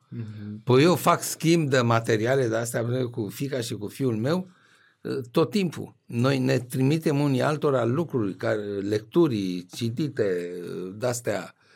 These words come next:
Speaker 2: ă, cărți, articole, studii. Eu învăț foarte mult de la copiii mei.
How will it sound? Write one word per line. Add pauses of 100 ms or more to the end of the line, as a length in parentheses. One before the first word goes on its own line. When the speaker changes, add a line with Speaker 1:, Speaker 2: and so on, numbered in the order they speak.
(220)
Speaker 2:
ă, (100)
cărți,
articole,
studii. (360)
Eu
învăț
foarte
mult
de
la
copiii
mei.